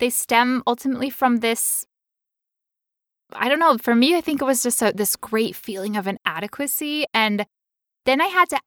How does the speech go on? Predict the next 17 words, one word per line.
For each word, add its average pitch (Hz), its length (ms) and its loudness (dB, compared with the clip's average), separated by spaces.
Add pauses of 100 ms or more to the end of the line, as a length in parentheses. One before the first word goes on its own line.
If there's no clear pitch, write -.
ask, 285 360 2
like, 226 260 -8 (300)
I 226 80 -2
had 240 200 -2
to 247 100 -4
talk - 480 -6
to - 140 -12
myself 233 560 -2
in 220 140 -4
the 233 40 -2
moment 233 300 2
and - 100 -6
ask 262 260 4
myself 214 460 -2
and 202 160 -8
say, 202 240 -4
"Hey, 226 540 0